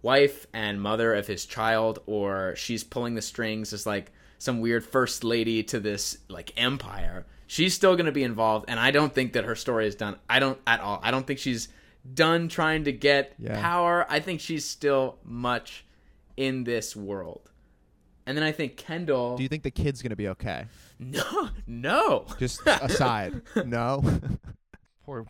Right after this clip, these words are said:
Speaker 3: poor, poor
Speaker 1: I mean,
Speaker 3: kid.
Speaker 1: she was
Speaker 3: <laughs>
Speaker 1: joking about the fact that she would <laughs> never see the baby, you know, like, joking about that with her own mother. I
Speaker 3: Yeah.
Speaker 1: mean, you got a tough line here.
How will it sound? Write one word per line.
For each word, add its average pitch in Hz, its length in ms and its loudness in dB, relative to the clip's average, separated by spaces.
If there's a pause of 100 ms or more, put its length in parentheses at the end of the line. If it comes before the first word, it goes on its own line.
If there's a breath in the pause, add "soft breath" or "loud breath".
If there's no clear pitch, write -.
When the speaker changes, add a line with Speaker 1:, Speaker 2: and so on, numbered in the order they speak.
(120)
Speaker 3:
poor, 151 340 6
poor 170 200 6
Speaker 1:
I 165 60 10
mean, 269 180 4
Speaker 3:
kid. 110 140 0
Speaker 1:
she 240 140 0
was 277 200 2
Speaker 3:
<laughs> 240 100 -2
Speaker 1:
joking 220 400 2
about 151 240 0
the 135 80 -4
fact 143 300 -4
that 147 100 -6
she - 160 -4
would - 140 -2
<laughs> 190 200 -2
never 151 180 -6
see 127 280 -4
the 120 100 -4
baby, 95 540 -10
you 156 180 -4
know, 156 180 0
like, 180 220 2
joking 202 300 0
about 170 240 2
that 160 180 2
with 151 140 -4
her 131 120 -2
own 131 220 -4
mother. 113 500 -4
I 85 120 -6
Speaker 3:
Yeah. 98 400 6
Speaker 1:
mean, - 100 -4
you 202 80 0
got 175 160 8
a 143 100 4
tough 135 360 0
line 107 360 -4
here. 85 300 -10